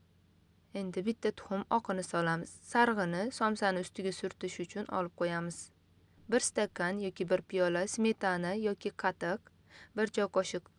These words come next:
razrihli tel va bir choy qoshiq tuz solamiz. Avval suyuq masalliqlarni aralashtirib, so'ng hammasini birgalikda qo'limiz bilan aralashtirib xamir qoramiz. Xamir o'rtacha qattiqlikda bo'ladi, juda yumshoq yoki qattiq bo'lib ketmasin.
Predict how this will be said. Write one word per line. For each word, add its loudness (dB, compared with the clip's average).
razrihli 4
tel 0
va 4
bir 4
choy 4
qoshiq -4
tuz -2
solamiz. -2
Avval 6
suyuq 0
masalliqlarni 0
aralashtirib, 0
so'ng -2
hammasini 2
birgalikda 2
qo'limiz 0
bilan -2
aralashtirib -2
xamir -2
qoramiz. -4
Xamir 6
o'rtacha -2
qattiqlikda 0
bo'ladi, 2
juda 0
yumshoq 2
yoki -6
qattiq -4
bo'lib -2
ketmasin. -8